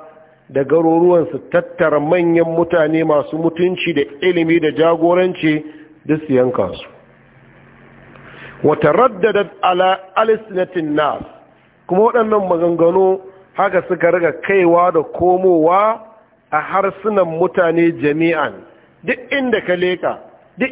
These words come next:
inda ka zaga ka zagayo, to labarin da ake bayarwa kenan na irin yanda Tatar ke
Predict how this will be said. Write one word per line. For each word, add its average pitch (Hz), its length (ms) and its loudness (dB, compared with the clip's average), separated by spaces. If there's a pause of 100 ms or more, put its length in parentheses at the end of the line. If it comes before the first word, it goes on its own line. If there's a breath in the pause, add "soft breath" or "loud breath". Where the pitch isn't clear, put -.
(120)
inda 254 280 0
ka 190 180 0
zaga 185 360 2
ka 165 160 -2
zagayo, 160 580 0 (380 loud breath)
to 156 120 -8
labarin 165 520 0
da 160 140 -2
ake 170 240 -2
bayarwa 165 580 2
kenan 143 460 -2 (440 loud breath)
na 147 80 -2
irin 165 380 0
yanda 165 280 0
Tatar 170 420 0
ke 139 180 -4